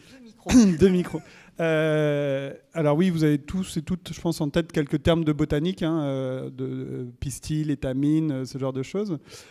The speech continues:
Speaker 2: Euh, le pollen, euh, par exemple.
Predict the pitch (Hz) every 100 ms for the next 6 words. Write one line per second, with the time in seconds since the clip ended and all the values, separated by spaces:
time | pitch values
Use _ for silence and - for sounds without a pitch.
0 | - _ 156 147 139 135 127 123 156 151
1 | 180 214 131 156 143 135 131 131 127 127
2 | 131 123 123 123 185 202